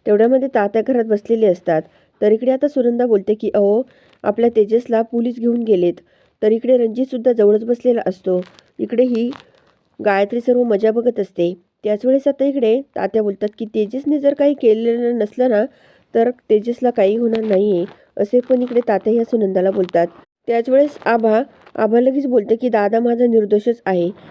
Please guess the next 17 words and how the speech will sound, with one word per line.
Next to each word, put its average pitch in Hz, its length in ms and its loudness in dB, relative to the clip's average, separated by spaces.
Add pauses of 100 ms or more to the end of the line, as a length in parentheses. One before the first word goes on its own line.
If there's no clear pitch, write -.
(200)
तेवढ्यामध्ये 247 380 2
पोलीस 240 400 -4
खूप 254 160 -8
पैसे 214 320 0
घेऊन 226 240 0 (460)
घरात 220 240 0
येतात 185 300 0 (260)
आणि 202 220 -2
ह्या 240 140 -2
सर्वांना 220 380 0
विचारतात 202 500 -2
की, 220 60 -6
"तुम्हाला 220 340 -2
ह्या 254 140 -2
पैशाबद्दल 220 560 -2
काही 214 220 0
माहीत 220 220 -2